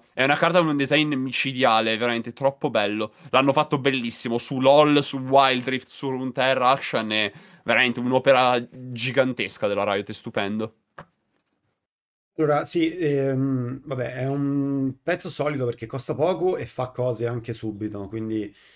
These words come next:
Speaker 2: non,
Speaker 1: Sì.
Speaker 2: non, non sei mai triste. Ovviamente occupa uno slot campione, ma dopo Zoe abbiamo capito che questa cosa è ininfluente,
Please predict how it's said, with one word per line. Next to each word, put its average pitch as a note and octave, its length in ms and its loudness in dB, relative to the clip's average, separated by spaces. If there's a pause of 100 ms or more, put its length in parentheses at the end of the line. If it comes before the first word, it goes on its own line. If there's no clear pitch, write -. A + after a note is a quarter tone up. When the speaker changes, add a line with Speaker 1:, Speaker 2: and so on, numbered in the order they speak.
(140)
Speaker 2:
non, A2+ 200 -8
Speaker 1:
Sì. A2 60 -4 (240)
Speaker 2:
non, A2+ 160 -6
non B2 120 -4
sei C#3 140 -4
mai C3+ 160 -4
triste. G#2+ 380 -10
Ovviamente C3 440 -4
occupa C3 320 -4
uno B2 80 -4
slot B2 340 -4
campione, E3 520 -2
ma C3+ 440 -2 (560)
dopo C3 720 0 (840)
Zoe C3 340 2
abbiamo A#2 260 -2
capito A#2 320 -2
che A2+ 100 -4
questa A#2 280 -8
cosa G2+ 280 -6
è G2 40 -8
ininfluente, F#2+ 840 -14